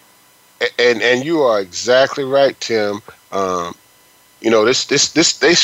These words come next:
they scored a record, um,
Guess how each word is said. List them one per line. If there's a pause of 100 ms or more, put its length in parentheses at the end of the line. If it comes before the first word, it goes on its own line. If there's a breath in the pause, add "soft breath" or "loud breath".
(160)
they
scored
a
record, (600)
um,